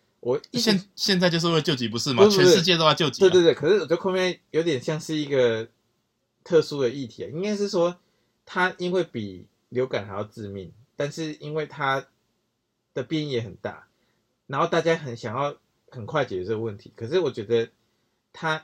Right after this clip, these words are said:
Speaker 1: 一些必要的测试一定是很快就让它通过，你知道吗？因为为了让这个东西早期上市，因为每个政府他们的领导人都有压力嘛，他们要去缓解他们的国家的状况，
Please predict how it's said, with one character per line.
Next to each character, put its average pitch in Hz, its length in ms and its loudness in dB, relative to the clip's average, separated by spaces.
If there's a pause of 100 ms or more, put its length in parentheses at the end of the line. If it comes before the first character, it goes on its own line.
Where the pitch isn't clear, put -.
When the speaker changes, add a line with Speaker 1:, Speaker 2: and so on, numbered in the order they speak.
Speaker 1:
一 139 60 -8
些 151 140 -4
必 147 200 -6
要 135 180 0
的 117 120 -4
测 139 240 -4
试 135 220 -10
一 110 80 -12
定 123 180 -8
是 123 360 -8
很 107 120 -14
快 120 220 -6
就 117 140 0
让 107 120 -10
它 95 120 -10
通 98 240 -18
过， 90 360 -14
你 98 80 -20
知 107 60 -8
道 110 140 -2
吗？ 90 180 -16 (300)
因 151 120 -8
为 151 80 -4
为 143 140 0
了 127 60 0
让 139 180 -6
这 131 60 0
个 127 60 0
东 127 120 -2
西 127 80 -6
早 101 160 -6
期 95 160 -12
上 101 240 -10
市， 113 160 -14
因 131 140 -8
为 151 160 -4 (500)
每 113 220 -6
个 123 320 0 (560)
政 143 200 2
府 110 200 -16
他 139 160 -8
们 131 100 -12 (160)
的 123 80 0
领 113 220 -4
导 117 160 -2
人 98 120 -10
都 123 120 2
有 101 100 0
压 95 240 -6
力 95 160 -10
嘛， - 100 -20 (480)
他 151 140 -6
们 147 100 -4
要 147 60 -2
去 156 100 -2
缓 123 240 -4
解 117 160 -4
他 127 180 -10
们 113 220 -8
的 107 300 -6 (140)
国 113 160 -6
家 120 160 -2
的 107 80 -4
状 104 240 -8
况， 107 280 -12